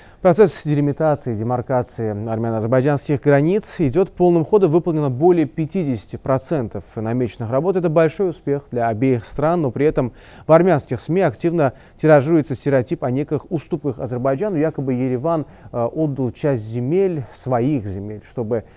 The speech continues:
не было некой эскалации, э, ситуации в регионе. Кому вот выгодно демонизировать Азербайджан, представляя его в качестве оккупанта, некого шантажиста и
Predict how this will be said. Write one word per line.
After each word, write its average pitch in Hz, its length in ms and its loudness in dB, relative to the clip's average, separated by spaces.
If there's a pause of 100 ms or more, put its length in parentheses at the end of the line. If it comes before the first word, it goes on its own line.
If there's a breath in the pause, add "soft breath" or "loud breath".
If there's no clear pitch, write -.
(120)
не 147 140 0
было 131 280 0
некой 131 440 -4
эскалации, 127 840 -4 (320 soft breath)
э, 117 100 -6
ситуации 120 680 -4
в 107 240 -4
регионе. 120 580 0 (300 loud breath)
Кому 208 240 6
вот 156 160 2
выгодно 127 440 2
демонизировать 135 680 2
Азербайджан, 117 560 -2
представляя 131 420 -4
его 123 140 -2
в - 80 -16
качестве 123 380 -6
оккупанта, 139 580 -6
некого 120 420 -6
шантажиста 117 720 -8
и 110 420 -4